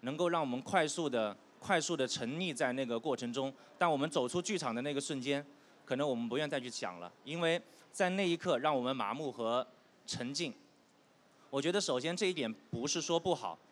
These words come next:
但我觉得它无法让我们时代在往前推进的过程中找到自我，因为要找寻一个自我是非常痛苦的，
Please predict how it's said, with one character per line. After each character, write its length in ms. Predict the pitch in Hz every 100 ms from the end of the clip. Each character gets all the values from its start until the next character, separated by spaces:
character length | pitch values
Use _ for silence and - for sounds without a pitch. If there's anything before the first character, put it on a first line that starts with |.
| - - -
但 140 | 180
我 100 | 147
觉 160 | 123 135
得 220 | 156 123 -
它 220 | 156 165
无 200 | 139 165
法 220 | 180 117
让 200 | 117 156
我 100 | 123
们 120 | 107 120
时 120 | -
代 160 | 139 143
在 140 | 156
往 180 | 131 110
前 140 | 131
推 180 | 139 165
进 140 | 170
的 80 | 156
过 140 | 143 127
程 120 | 127
中 160 | 139
找 200 | 139 113
到 120 | 104 139
自 200 | 139 135
我， 200 | 104 - - - - - -
因 140 | 190
为 120 | 220
要 100 | 220
找 220 | 202 127
寻 180 | 117 156
一 60 | 185
个 40 |
自 160 | 196 202
我 240 | 147 101
是 200 | 104 160
非 120 | 160
常 160 | 175 151
痛 220 | - 185
苦 180 | 139 98
的， 140 | 85